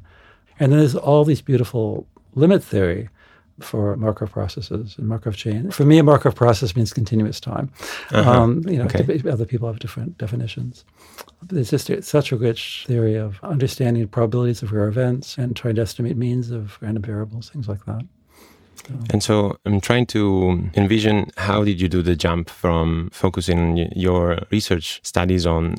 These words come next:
Speaker 2: Markov processes to
Speaker 1: Mm-hmm.
Speaker 2: networks of them? What was
Speaker 1: Oh, yeah.
Speaker 2: the, the event that sparked your interest into networks of these kind of models?
Speaker 1: So after my P H D, I had a postdoc in the Australian National University.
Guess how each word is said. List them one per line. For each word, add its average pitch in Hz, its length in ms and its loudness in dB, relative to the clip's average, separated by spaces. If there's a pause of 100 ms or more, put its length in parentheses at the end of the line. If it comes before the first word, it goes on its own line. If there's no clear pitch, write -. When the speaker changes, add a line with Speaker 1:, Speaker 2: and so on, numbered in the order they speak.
Speaker 2:
Markov 90 720 -2 (100)
processes 117 600 0
to 110 180 0
Speaker 1:
Mm-hmm. 85 420 0
Speaker 2:
networks 87 540 -2
of 80 160 -4
them? 76 320 0
What 95 160 2
was 98 320 0
Speaker 1:
Oh, 143 160 0
yeah. 143 220 0
Speaker 2:
the, 92 240 6
the 90 140 0
event 87 280 2
that - 160 -6
sparked - 440 -6
your 90 120 2
interest 87 380 -2
into 82 260 -2
networks 82 500 -2
of 78 220 -4
these 82 300 -2
kind 85 260 0
of 80 140 -2 (100)
models? 80 460 -2 (240)
Speaker 1:
So 147 400 0 (720)
after 147 320 0
my 165 120 4
P 151 140 2
H 147 200 0
D, 120 200 2
I - 20 4
had 113 160 2
a 110 40 0
postdoc 123 560 0
in 120 280 0
the 147 60 -6
Australian 127 400 4
National 120 320 2
University. 107 680 0